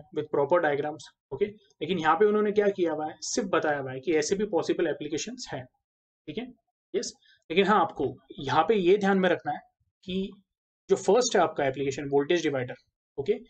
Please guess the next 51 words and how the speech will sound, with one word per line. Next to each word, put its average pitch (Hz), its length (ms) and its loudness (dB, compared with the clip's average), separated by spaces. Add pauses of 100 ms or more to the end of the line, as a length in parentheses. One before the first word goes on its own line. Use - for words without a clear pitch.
(280)
ये 180 80 6
आपको 226 260 4
exam 196 280 2
में 202 120 4
पूछा 160 240 -2
जा 143 120 0
सकता - 320 -10
है। - 60 -20 (520)
इसका 190 240 2
diagram 175 560 4 (160)
plus 185 340 0
जो 165 180 2
मैंने 175 160 2
आपको 170 180 2
लिखा 151 260 -2
के 175 120 0
दिया 143 200 -2
हुआ 123 120 -8
है, - 60 -16 (420)
ओके, 190 140 -2
यहाँ - 840 -8
पे 160 120 0
जो 160 100 0
हमारा 156 220 -2
white 139 240 -2
screen 160 260 -6
पे 156 100 -2
मैंने 156 160 -4
आपको 147 200 -2
लिखा 139 260 -4
के 147 120 -4
दिया 131 180 -4
हुआ 127 120 -8
है, - 600 -12
ओके, - 140 -4 (560)
ये 233 120 2
simply 220 420 0 (580)
इसका - 220 0
concept 196 380 0
आप 175 160 0
लोगों 180 140 0
ने 175 80 -2
अच्छे 156 200 -4
से 151 120 -6
क्या 151 180 0
करना 143 340 -8
है, 185 220 -12
ध्यान 139 220 -6
में 170 100 -4
रखना 147 420 -10
है, 127 80 -20